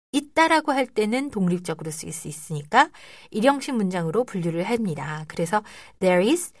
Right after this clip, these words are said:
there are 패턴은 일형식으로 생각을 하면은 됩니다. there 다음에 나오는 비동사는 그 비동사 다음에 나오는 주어에 따라서 형태를 변환을 줘야 돼요.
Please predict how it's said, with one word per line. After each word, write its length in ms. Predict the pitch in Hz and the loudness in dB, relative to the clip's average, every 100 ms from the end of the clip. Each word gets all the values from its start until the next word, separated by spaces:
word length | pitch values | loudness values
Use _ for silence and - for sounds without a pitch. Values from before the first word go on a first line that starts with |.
| - | -4
there 180 | 175 180 | 4 6
are 140 | 170 175 | 6 2
패턴은 520 | 196 196 170 226 294 _ _ _ - | -6 -4 -2 -2 -4 _ _ _ -2
일형식으로 560 | 202 233 226 - 175 | 2 2 2 -4 -6
생각을 400 | 180 208 185 170 | -4 -4 -4 -4
하면은 360 | 185 247 269 214 | -4 -2 0 0
됩니다. 520 | 170 160 151 147 160 - _ _ - - - - _ _ _ | -2 -4 -4 -8 -10 -16 _ _ -20 -20 -20 -20 _ _ _
there 300 | 233 311 403 | 8 10 8
다음에 600 | 370 - 175 247 302 302 302 | 4 0 -2 0 0 -2 2
나오는 400 | 294 277 269 254 | 2 2 -2 -4
비동사는 680 | 190 202 202 214 214 311 370 _ _ _ - | -2 0 0 0 0 -2 -6 _ _ _ 0
그 380 | 302 320 311 - - | 6 8 6 0 -6
비동사 360 | 226 269 349 - | 0 2 2 0
다음에 420 | - 208 392 415 | 0 4 6 6
나오는 400 | 320 247 220 202 | 6 6 4 2
주어에 840 | - 185 208 190 180 170 165 165 | 0 2 4 4 2 2 2 0
따라서 480 | 165 160 151 - 294 - | 0 -2 -4 0 -2 -2
형태를 460 | - 381 - 381 | -8 -2 4 6
변환을 460 | 359 160 175 233 202 | 4 0 2 2 0
줘야 220 | 165 147 | -4 -10
돼요. 240 | 143 139 | -12 -16